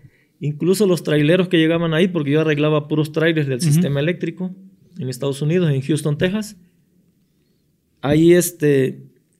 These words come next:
Speaker 1: me empecé a foguear más. Incluso todavía algunos me hablan de vez en cuando, "Hey, ¿cómo estás?", y todo eso, ¿no?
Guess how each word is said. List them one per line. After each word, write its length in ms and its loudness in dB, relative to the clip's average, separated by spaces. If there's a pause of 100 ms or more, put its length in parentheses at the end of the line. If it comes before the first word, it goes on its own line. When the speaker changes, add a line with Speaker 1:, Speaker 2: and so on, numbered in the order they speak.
(240)
Speaker 1:
me 100 -4
empecé 280 -2
a 40 0
foguear 340 2
más. 220 0
Incluso 360 0
todavía 380 4
algunos 320 2
me 120 0
hablan 280 0
de 80 2
vez 140 -2
en 120 -2
cuando, 400 -2
"Hey, 260 0
¿cómo 160 -4
estás?", 360 -6
y 40 -4
todo 220 -4
eso, 200 -4
¿no? 180 -8